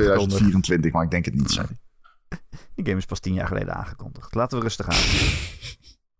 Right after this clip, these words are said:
Speaker 2: Ja,
Speaker 1: Nou ja, die game is
Speaker 2: eh,
Speaker 1: eigenlijk van
Speaker 2: ja.
Speaker 1: Team Meat natuurlijk, dus.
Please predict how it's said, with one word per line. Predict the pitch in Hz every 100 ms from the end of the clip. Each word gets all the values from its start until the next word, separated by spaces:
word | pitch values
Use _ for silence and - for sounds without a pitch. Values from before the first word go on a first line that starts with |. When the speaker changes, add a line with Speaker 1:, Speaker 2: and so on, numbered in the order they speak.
| _ _ - - - _ _ _ _ _
Speaker 2:
Ja, | 113 95 -
Speaker 1:
Nou | 117
ja, | 120
die | 113
game | 139
is | 143
Speaker 2:
eh, | 117
Speaker 1:
eigenlijk | 120 120 101 87
van | 92
Speaker 2:
ja. | 90 92 - - - - _
Speaker 1:
Team | - 98 95
Meat | 98 -
natuurlijk, | 78 67 60 -
dus. | - -